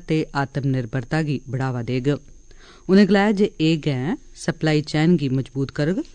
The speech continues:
ते रोजगार दे नमें मौके पैदा करग। उपराज्यपाल मनोज सिन्हा होरें गलाया जे आतंकवाद विकास दा दुश्मन ऐ ते सुरक्षा बल इसी खत्म करने लेई पूरी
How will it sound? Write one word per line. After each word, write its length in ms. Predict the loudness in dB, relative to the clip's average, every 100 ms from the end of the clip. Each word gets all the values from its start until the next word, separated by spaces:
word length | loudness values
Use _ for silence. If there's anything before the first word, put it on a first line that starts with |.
| -12
ते 140 | -4 0
रोजगार 560 | 0 -2 -2 -2 -2 -2
दे 100 | 0 0 -2
नमें 300 | -4 -2 -2
मौके 340 | -2 -4 -4 -6 -6 -10
पैदा 260 | -8 -6 -6
करग। 340 | -6 -4 -2 -4 -10 -20 -20 -20 -6
उपराज्यपाल 680 | -2 2 4 4 4 2 4 6
मनोज 280 | 6 2 0
सिन्हा 300 | 0 2 2
होरें 260 | 2 2
गलाया 420 | 2 -2 -2 -4 -6 -12 -20 -12
जे 160 | -4 -2 0
आतंकवाद 680 | 0 0 0 0 -2 -4 -6
विकास 440 | -6 -2 -2 -2 -4
दा 120 | -6
दुश्मन 380 | -4 -6 -4 -2
ऐ 100 | -2 -4 -12 -20 -8
ते 140 | -2 -2
सुरक्षा 540 | 0 -2 -2 -2 -4 -2
बल 320 | 0 0 -2
इसी 320 | -4 -6 -6 -6 -10 -20 -20 -10
खत्म 320 | -6 0 0
करने 300 | 0 -2 -2
लेई 180 | -2 -2 -4
पूरी 240 | -4 -2